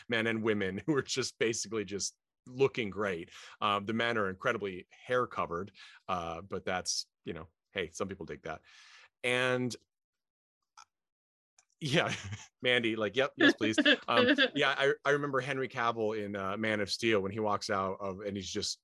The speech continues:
Speaker 1: got all this chest hair. And I think an entire generation of young women and, and many men were probably like, "Oh, that's not something I'm used to seeing, like it." Uh, and I think,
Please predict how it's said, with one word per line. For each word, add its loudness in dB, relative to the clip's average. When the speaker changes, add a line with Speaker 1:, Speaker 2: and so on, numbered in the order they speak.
Speaker 1:
got 2
all 2
this 0
chest -4
hair. 0
And -4
I -2
think -6
an -2
entire 0
generation -2
of -6
young -4
women 0
and, -2
and -6
many -2
men 0
were -4
probably 4
like, 2
"Oh, 6
that's 0
not 0
something -4
I'm 0
used -4
to -4
seeing, 0
like 2
it." -4
Uh, 2
and 2
I 4
think, 0